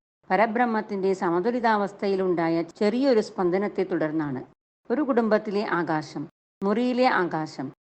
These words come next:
ചെറിയൊരു ദ്വാരത്തിലെ ആകാശം എല്ലാം ഒരേ ഒരു പ്രപഞ്ചാകാശം തന്നെയാണല്ലോ. അതുപോലെ അനന്തതയാണ് ജീവജാലങ്ങളടക്കം എല്ലാം. അവ ഭാഗങ്ങളല്ല, അനന്തതയിൽ നിന്നും വിക്ഷേപിക്കപ്പെട്ടതുകൊണ്ട് ഈ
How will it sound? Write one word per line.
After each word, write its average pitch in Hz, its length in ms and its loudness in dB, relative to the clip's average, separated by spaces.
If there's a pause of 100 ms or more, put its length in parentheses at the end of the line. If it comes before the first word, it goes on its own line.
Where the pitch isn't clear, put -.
ചെറിയൊരു 254 400 2
ദ്വാരത്തിലെ 202 640 2
ആകാശം 160 600 0 (380)
എല്ലാം 185 440 2
ഒരേ 175 360 2
ഒരു 262 140 2
പ്രപഞ്ചാകാശം 190 920 2
തന്നെയാണല്ലോ. 180 680 0 (400)
അതുപോലെ 190 500 0 (380)
അനന്തതയാണ് 196 840 2
ജീവജാലങ്ങളടക്കം 175 1200 0
എല്ലാം. 147 420 -4 (400)
അവ 185 180 4
ഭാഗങ്ങളല്ല, 180 880 0 (360)
അനന്തതയിൽ 214 680 0
നിന്നും 214 440 0 (340)
വിക്ഷേപിക്കപ്പെട്ടതുകൊണ്ട് 190 1200 0
ഈ 185 240 -4